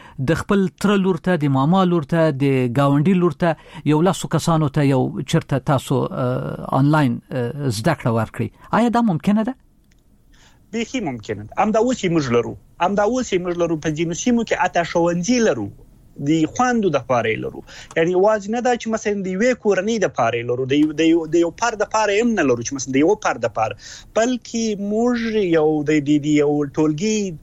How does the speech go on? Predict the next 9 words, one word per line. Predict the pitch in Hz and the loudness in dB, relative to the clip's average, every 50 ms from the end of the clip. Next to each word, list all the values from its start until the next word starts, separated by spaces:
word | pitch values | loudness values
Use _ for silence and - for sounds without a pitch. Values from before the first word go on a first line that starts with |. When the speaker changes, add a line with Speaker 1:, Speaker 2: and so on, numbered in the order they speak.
| - - - - 135 127 | -20 -18 -10 -6 -2 0
Speaker 2:
درې | 147 160 190 190 - | 2 2 2 0 0
ټولګي، | - 165 170 170 202 220 208 | -2 -2 -2 0 -2 -4 -2
څلور | - 175 170 170 170 | -2 0 0 0 0
ټولګي، | 156 - 165 160 170 208 196 - | 0 0 -2 0 -2 -4 -4 -2
پنځه | 185 175 185 180 | -2 0 0 0
ټولګي، | - 190 185 175 214 196 | 0 0 -2 0 0 -2
دغسې | 202 196 190 208 196 - 202 180 175 - - - - - - - - 185 175 - | 0 0 0 -2 -4 -4 -4 -4 -4 -6 -8 -14 -14 -12 -6 0 0 2 2 2
ټولګي | - 190 190 180 - 262 | 0 0 0 0 0 0
لرو. | 240 185 113 101 95 | 2 0 0 -2 -6